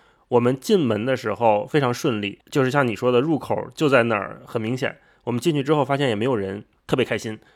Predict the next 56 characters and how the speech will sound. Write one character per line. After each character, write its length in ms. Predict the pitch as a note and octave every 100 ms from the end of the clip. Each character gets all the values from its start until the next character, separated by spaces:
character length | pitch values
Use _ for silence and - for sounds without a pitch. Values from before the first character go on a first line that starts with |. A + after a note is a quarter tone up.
| -
我 80 | A#2
们 40 |
就 80 | A#2+
开 100 | B2+
始 40 |
往 100 | A#2+
里 100 | C3
走。 280 | A#2+ F#2+ - -
然 100 | C#3
后 80 | D3
走 160 | A2+
了 80 | G#2
之 120 | D3+
后， 100 | E3+
我 60 | A#2
们 200 | G#2 A2 _
拍 260 | - F3 F3+
了 120 | C#3+
一 100 | B2
个 100 | C#3+
礼 180 | A#2 G#2+
堂 300 | - G#2+ B2+
之 140 | D3
后 180 | D#3+ C3+
出 280 | - D#3 D#3
来， 320 | G#2 G2+ A#2 _ _ _ _ -
哦， 100 | A#2
还 160 | G#2 D3+
没 120 | G#3+
有 100 | D#3+
出 200 | - F#3
来， 120 | B2+
我 80 | G#2+
们 60 |
在 100 | D3+
礼 140 | D3+ A2+
堂 200 | G#2+ C3+
二 240 | G3 D3
楼 180 | G#2 G#2+
正 140 | C3+
在 140 | B2 A2
拍 180 | - C#3
摄 180 | D3
的 120 | A2+ G2
时 120 | G2+
候， 200 | G#2+ - _ _ _
就 120 | - C#3+
听 180 | F#3
见 80 | E3
楼 140 | C3+ D#3+
底 80 |
有 80 | B2
人 100 | B2
喊 200 | - -
我 140 | C3+ F3
们。 140 | G2+